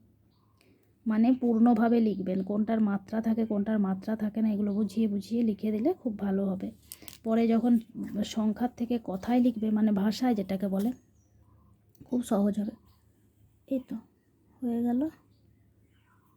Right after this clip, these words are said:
চোদ্দ, এক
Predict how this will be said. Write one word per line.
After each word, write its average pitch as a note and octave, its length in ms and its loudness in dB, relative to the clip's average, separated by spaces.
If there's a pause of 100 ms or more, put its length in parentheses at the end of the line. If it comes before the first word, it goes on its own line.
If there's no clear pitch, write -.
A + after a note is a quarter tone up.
(120)
চোদ্দ, A#3+ 500 -4 (1800)
এক A3+ 200 -4